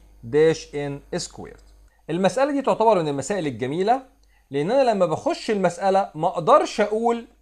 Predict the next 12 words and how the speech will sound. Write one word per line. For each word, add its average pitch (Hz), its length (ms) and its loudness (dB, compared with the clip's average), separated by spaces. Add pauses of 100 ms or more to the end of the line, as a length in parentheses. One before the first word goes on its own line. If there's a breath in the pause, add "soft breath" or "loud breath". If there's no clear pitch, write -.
(300)
إن 202 240 0 (100)
التريانجل 180 840 -2
اي 185 360 -2
بي 170 440 -6
ام 269 380 0 (300)
similar 247 460 4
للتريانجل 185 920 -2
اي 180 160 -2
داش 180 560 -4
بي 156 280 -6
داش 160 460 -4
ان. 175 280 -4